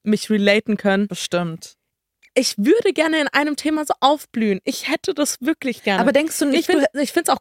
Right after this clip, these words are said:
Speaker 1: cool, Loki,
Speaker 2: Ja.
Speaker 1: wenn man Menschen trifft und die so über ein Thema so voll viel wissen.
Speaker 2: Ja.
Speaker 1: Ich weiß über kein Thema mehr als der Durchschnittsmensch.
Speaker 2: Ja.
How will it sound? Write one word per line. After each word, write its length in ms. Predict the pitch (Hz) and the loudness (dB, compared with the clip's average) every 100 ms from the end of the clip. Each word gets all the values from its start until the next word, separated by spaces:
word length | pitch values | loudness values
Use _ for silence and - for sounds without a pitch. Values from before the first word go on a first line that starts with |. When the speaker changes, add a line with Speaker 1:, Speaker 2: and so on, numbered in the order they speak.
| - | 0
Speaker 1:
cool, 140 | 311 233 | 2 4
Loki, 400 | 185 - 190 - | 0 -2 -8 -6
Speaker 2:
Ja. 180 | 208 214 | -2 2
Speaker 1:
wenn 120 | 220 | 2
man 100 | 247 | 2
Menschen 320 | 240 240 - 214 | 0 0 -2 -4
trifft 400 | - 302 - - _ _ - | 0 0 -2 -16 _ _ -2
und 160 | 214 | 0
die 100 | 240 | 0
so 120 | 214 220 | -2 -2
über 160 | 220 - | -4 -2
ein 120 | 233 | -2
Thema 220 | 226 220 | 0 -2
so 80 | 196 | -2
voll 180 | - 240 | -2 0
viel 240 | - 185 | 0 0
wissen. 320 | 214 - 202 - | 0 0 -4 -4
Speaker 2:
Ja. 320 | 202 202 202 208 _ | -4 -2 -4 -8 _
Speaker 1:
Ich 120 | - - | -4 -2
weiß 160 | 220 | -2
über 120 | 208 | -4
kein 480 | - - 254 262 269 | -8 -4 0 0 0
Thema 500 | - 240 233 226 233 | 0 2 2 2 0
mehr 300 | 214 226 226 | 2 2 2
als 180 | 214 - | 0 0
der 100 | 214 | 0
Durchschnittsmensch. 840 | 202 220 - 190 - 185 180 - - | 0 0 -2 -4 -6 -6 -6 -8 -6
Speaker 2:
Ja. 380 | 202 196 196 | -4 -2 -4